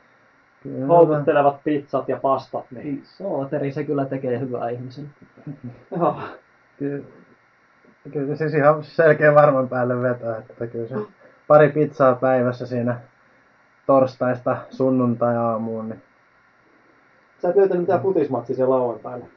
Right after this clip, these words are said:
Speaker 1: Ei oikein mitään sopivaa siinä.
Speaker 2: Siinä on vähän
Speaker 1: Vähän olisi joutunut reissaamaan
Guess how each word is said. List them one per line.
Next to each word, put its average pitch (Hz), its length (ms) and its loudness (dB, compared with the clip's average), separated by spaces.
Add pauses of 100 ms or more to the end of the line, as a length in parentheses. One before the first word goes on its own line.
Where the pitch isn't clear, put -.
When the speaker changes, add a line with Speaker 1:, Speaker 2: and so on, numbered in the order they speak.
(380)
Speaker 1:
Ei 180 140 2
oikein 143 380 2
mitään 131 260 2
sopivaa 120 520 -4
siinä. 107 240 -16 (460)
Speaker 2:
Siinä 147 160 -14
on 175 60 -14
vähän 151 200 -10 (100)
Speaker 1:
Vähän 151 220 4
olisi 131 140 2
joutunut 120 360 0
reissaamaan 113 540 -2